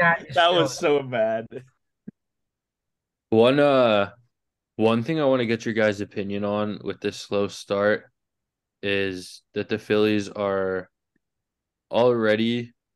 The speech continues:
Speaker 3: four back in the East to a team that finished fourteen games in front of them last year. So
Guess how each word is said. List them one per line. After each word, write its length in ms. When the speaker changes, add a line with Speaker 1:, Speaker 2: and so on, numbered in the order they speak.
Speaker 3:
four 260
back 380
in 80
the 80
East 480
to 160
a 40
team 680
that 400
finished 540
fourteen 680
games 360
in 120
front 280
of 60
them 160
last 300
year. 300
So 880